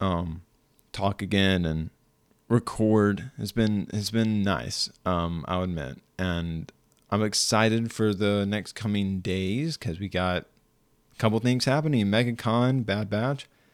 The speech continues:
Uh, so those are gonna be two really fun things that I'll be able to make content on and share with you guys and, uh, and talk about as well. And again, live streaming might happen. I would love to do live watch parties, but,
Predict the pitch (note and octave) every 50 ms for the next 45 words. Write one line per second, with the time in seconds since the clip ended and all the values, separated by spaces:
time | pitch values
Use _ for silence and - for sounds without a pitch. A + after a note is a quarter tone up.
0 | _ _ _ _ _ _ _ _ _ _ _ _ _ _ _ _ _ _ _ -
1 | - G#2 G#2 G#2 G#2 G#2 G#2 G2 G2 - G#2 G2+ G#2 A2 G#2+ A#2 G#2+ A2 G#2 G2+
2 | G#2+ G2+ - - - A2+ G#2+ G2+ G#2 G2+ G2+ F#2+ - G2+ G2+ G2 - - G2 G2
3 | G2+ G2+ G2 - - - - G2 F2 F#2 F#2 F#2+ F2+ - G2 G2 G2 F#2 F#2+ -
4 | - - F#2 F#2 F2+ F2+ F#2 F2+ G2 G2+ - - - G2+ G2 F#2+ F#2 - - F2
5 | - - F2+ F2+ F2+ F#2 F2 F2 E2+ E2+ E2+ - - F#2 F2+ F2+ F2+ E2 F2+ F2
6 | E2+ E2+ D2+ D2+ C#2+ D2 D#2+ - - E2 D2+ - - _ _ - _ _ _ _
7 | _ _ - - F2+ F#2 F2 E2+ E2+ - - F#2 F#2+ F2+ F#2 F2 E2+ E2 E2 D#2+
8 | E2+ D#2+ - F2+ F#2 F2 F2 E2+ E2 E2 D#2 C#2+ E2+ D#2+ - A2+ G2+ A#2 A#2 A#2+
9 | A#2 G2+ F#2 F2 G2+ G2+ G#2+ G#2+ A#2 A2+ - - A#2+ A#2 A#2 A#2 A2+ G#2+ G2+ G2+
10 | G#2 G#2 G#2 G#2+ G#2+ G#2 G#2+ A2 A#2 A#2+ A#2+ G2 D2+ G#2 A2+ A2+ G#2+ - - E2
11 | D2+ D#2+ F2 - _ _ _ - F#2 G2+ G2+ F#2+ G2+ G2+ G2+ G#2 A2 A#2+ - -
12 | A2+ A#2+ A#2 A2+ G2+ F#2+ F#2+ G2+ F#2+ F#2 F#2 F2 F2 F#2+ G2+ - - - A#2+ A#2+
13 | A#2+ B2 B2+ C3 B2+ - - - F#2+ G2 F#2 F2+ E2+ - -